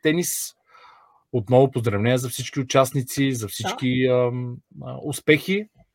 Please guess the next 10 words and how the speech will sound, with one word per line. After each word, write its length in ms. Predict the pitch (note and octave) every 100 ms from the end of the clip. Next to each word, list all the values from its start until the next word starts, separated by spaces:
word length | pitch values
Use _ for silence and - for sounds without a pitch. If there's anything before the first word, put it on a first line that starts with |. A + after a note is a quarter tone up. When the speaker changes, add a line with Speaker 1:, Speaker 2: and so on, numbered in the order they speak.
| _
Speaker 1:
Ще 160 | - G#2+
иска-, 220 | - A2+
стискаме 560 | A2+ - B2 - G#2+
палци 280 | F#2+ G#2 -
за 100 | B2+
успешна 400 | F2 - G2+ A#2
следваща 400 | G2+ F2+ F#2 -
седмица 420 | - F2+ F2 -
на 100 | A2+
нашите 380 | F2+ F2+ - A#2